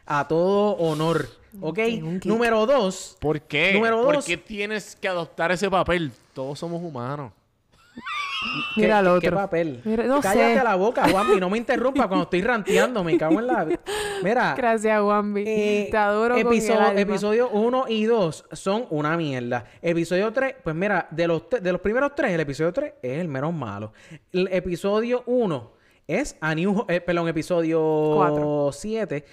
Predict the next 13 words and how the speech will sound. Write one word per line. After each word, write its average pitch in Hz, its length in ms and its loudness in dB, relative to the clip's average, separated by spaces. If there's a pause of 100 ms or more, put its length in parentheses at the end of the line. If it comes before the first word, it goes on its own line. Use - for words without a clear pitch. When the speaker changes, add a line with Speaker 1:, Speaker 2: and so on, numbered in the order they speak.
(180)
Speaker 1:
es 226 280 -2
Speaker 2:
Mm. - 40 -2
Speaker 1:
episodio 151 840 -2
cuatro, 240 520 -2 (260)
pero 254 460 0 (240)
re-, 156 380 -2
refurbished, 147 880 -4
nuevo. 156 460 -2
Speaker 2:
Ujú, 165 360 -12
Speaker 1:
So, 180 300 2
pues 180 120 -12
Speaker 2:
claro. 185 160 2
Speaker 1:
mira, 233 360 0